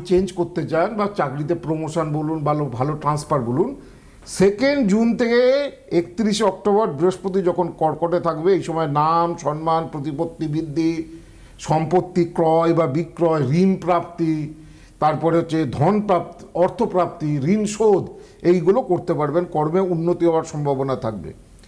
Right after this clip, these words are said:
বৃহস্পতি থার্টি ফার্স্ট অক্টোবরে সিঙ্গাপুর, সিংহা-, সিংহ রাশিতে পৌঁছলে এই সময়টা কিন্তু আপনাদের অত্যন্ত শারীরিকভাবে, অর্থাৎ একত্রিশে অক্টোবরের পরে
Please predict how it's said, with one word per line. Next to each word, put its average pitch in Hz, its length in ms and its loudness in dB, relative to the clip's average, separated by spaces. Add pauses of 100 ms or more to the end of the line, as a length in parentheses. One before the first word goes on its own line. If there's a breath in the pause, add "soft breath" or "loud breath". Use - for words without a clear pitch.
(420 loud breath)
বৃহস্পতি 220 680 2
থার্টি 262 260 -2
ফার্স্ট 220 240 -2
অক্টোবরে 214 420 0
সিঙ্গাপুর, 208 600 0
সিংহা-, 202 520 0
সিংহ 240 360 0
রাশিতে 208 440 0
পৌঁছলে 180 760 -2 (400 loud breath)
এই 196 200 4
সময়টা 196 420 0
কিন্তু 185 240 -2
আপনাদের 185 580 0 (280 loud breath)
অত্যন্ত 247 440 -2
শারীরিকভাবে, 170 880 0
অর্থাৎ 147 320 -2
একত্রিশে 233 540 -2
অক্টোবরের 196 560 2
পরে 165 400 0